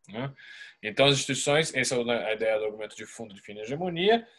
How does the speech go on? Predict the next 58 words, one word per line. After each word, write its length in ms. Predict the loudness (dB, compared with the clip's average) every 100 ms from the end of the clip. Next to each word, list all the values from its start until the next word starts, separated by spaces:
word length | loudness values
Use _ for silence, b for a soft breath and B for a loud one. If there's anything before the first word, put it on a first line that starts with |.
| b b b
O 80 | 2
argumento 300 | 4 6 4
funcionalista 580 | 4 2 4 6 4 2
é 20 |
que 60 | 0
as 60 |
instituições 440 | 0 -2 0 0 0
são 140 | -2
criadas 380 | 4 6 6 4
por 160 | -6 -4
conta 240 | -2 -2
dos 120 | -4
efeitos 360 | -6 -2 -2 -2
posi-, 500 | -8 -8 -8 -8 -10
positivos 480 | -4 -2 0 -2 -4
que 120 | -4
possivelmente 760 | -4 -2 -2 0 0 -2 -6 -8
criam, 360 | -6 -2 0 0
os 120 | 0
estados 280 | 2 2 2
têm 160 | -4
expectativas 840 | -2 0 -2 -4 -8 -4 -2 0 -2
em 60 |
relação 380 | -2 -6 -6 -6
a 40 | -4
isso, 140 | -4
eles 120 | -2
antecipam 600 | -2 0 0 0 -2 -4
esses 200 | -8 -10
efeitos, 400 | -10 -8 -10 -10 -16 B B B B B 2
e 120 | 10
elas 200 | 12 12
resolvem 480 | 10 12 12 12 6
duas 480 | 2 6 8 6 4
falhas 440 | 6 8 8 6
de 80 | 6
mercado, 720 | 4 4 6 8 8 2 -12
que 100 | -8
isso 140 | -6 -4
é 20 |
um 60 | -4
po-, 160 | -4 -6
um 80 |
pouco 200 | -6 -8
importante, 540 | -6 -6 -6 -6 -8 -8
que 80 | -4
é, 40 |
é, 720 | -4 -4 -4 -6 -6 -8 -8
é 40 |
moral 320 | -2 4 8 10
hazard 500 | 12 10 10 6 6
e 80 | 8
adverse 480 | 8 6 4 4
selection. 460 | 6 8 8 6 -2
Vamos 120 | -2
ver 120 | -2
se 60 | -2
eu, 240 | -2 -4